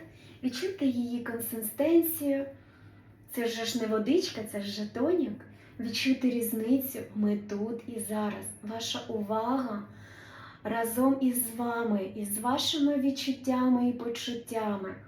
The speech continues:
Ви змили водою та руками втому, напругу, зайву, м, перевантажуючу вас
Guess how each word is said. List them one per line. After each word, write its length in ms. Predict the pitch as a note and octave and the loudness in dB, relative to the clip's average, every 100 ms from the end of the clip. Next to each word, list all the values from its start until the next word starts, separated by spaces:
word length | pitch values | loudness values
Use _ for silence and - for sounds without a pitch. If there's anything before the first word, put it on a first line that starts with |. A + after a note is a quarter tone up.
| - - - - - | -20 -20 -20 -18 -8
Ви 420 | G#3 A#3 G#3+ G#3 | -2 2 2 0
змили 500 | G#3+ G#3+ A3+ A#3+ A#3 | -2 -4 0 2 4
водою 600 | G#3+ G#3+ G#3 G#3+ C4 C#4 | 2 0 -2 2 4 4
та 180 | C#4+ C4 | 2 2
руками 640 | B3+ B3+ B3 B3 B3 A#3+ A#3 - - - | 0 0 -2 -2 0 -2 -6 -12 -20 -20
втому, 680 | - G3 G3+ G#3 G#3+ A3 - - - | -10 -2 2 2 2 -2 -10 -12 2
напругу, 1040 | B3+ C#4+ - G#3 G#3 G#3+ A3 A3 A3+ A3+ A#3+ - - - - - - - - - - - - - | 4 4 0 -2 0 0 -2 -4 -6 -8 -12 -20 -20 -20 -20 -20 -20 -20 -20 -20 -20 -20 -20 -10
зайву, 720 | G#3 A3 C4 D#4+ C4+ A#3+ - - - - - - | -4 0 4 4 2 0 -4 -6 -20 -20 -12 -8
м, 680 | A#3 A3+ A3 G#3+ G#3 G3+ G3 F#3+ - - - | -6 -4 -2 2 2 2 -2 -8 -10 -14 -4
перевантажуючу 1040 | B3 B3 A#3+ A#3+ A#3+ C#4+ C#4 C4 A3+ - | 0 0 2 0 2 2 4 2 2 -2
вас 220 | A#3 B3+ | -2 -2